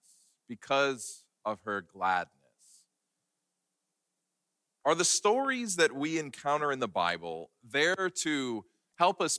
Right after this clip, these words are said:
peek into the world of past generations of faith? Or are there principles that we can find that will apply to our lives today?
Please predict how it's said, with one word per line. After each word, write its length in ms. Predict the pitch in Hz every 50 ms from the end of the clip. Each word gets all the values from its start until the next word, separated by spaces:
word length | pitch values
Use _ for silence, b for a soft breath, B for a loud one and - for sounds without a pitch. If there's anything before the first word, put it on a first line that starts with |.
| -
peek 500 | - - - 226 226 - - - - - _ _ _ _ _ _ _ _ _
into 300 | - 147 160 156 - 170
the 100 | 139 131
world 720 | 123 123 127 143 156 156 160 156 156 160 156 156 151 143 - B B B B
of 180 | - 127 110 -
past 460 | - - 160 165 175 196 190 - -
generations 1120 | - 160 156 151 139 135 135 139 151 165 160 - - 165 165 175 180 175 165 - - - - _ - 123
of 120 | 120 110
faith? 600 | - - - 165 202 226 254 285 - - - - - _ _ _ _ _ _ _ _ _ _ _ _ _ _ _ _ _ _ -
Or 640 | 170 214 214 170 123 107 104 110 139 180 185 - _ _ _ _ _ _ _ _ _ _ -
are 120 | 127 135 139
there 140 | 143 147
principles 840 | 139 - - - - 269 311 277 - - 160 117 110 104 101 107 113 -
that 100 | 120 110
we 140 | 113 120
can 180 | 113 - 117 113
find 720 | - - - 107 98 90 90 92 92 101 117 151 170 175 _ _ _ _ _ _ _ _ _ _ _
that 420 | 104 107 127 123 123 123 127 - 127
will 260 | 135 139 135 139 131 127
apply 380 | 131 - - 175 165 170 165
to 180 | 160 - 156 147
our 120 | 139 135
lives 380 | 131 131 123 123 120 117 - -
today? 280 | - - 104 85 -